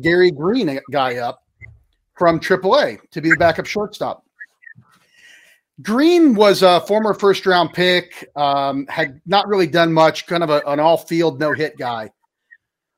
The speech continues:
But Gary Green, with Barry Larkin, were members of the nineteen eighty-four U S Olympic team. And Green, who had graduated from Oklahoma State,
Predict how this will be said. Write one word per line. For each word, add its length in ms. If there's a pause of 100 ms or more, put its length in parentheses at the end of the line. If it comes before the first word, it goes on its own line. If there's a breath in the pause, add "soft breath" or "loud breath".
(140)
But 180
Gary 320
Green, 600 (120)
with 400
Barry 260
Larkin, 580 (520)
were 180
members 560
of 160
the 80
nineteen 460
eighty-four 440
U 200
S 160
Olympic 360
team. 240 (1300)
And 280
Green, 580 (340)
who 120
had 160
graduated 680
from 120
Oklahoma 400
State, 420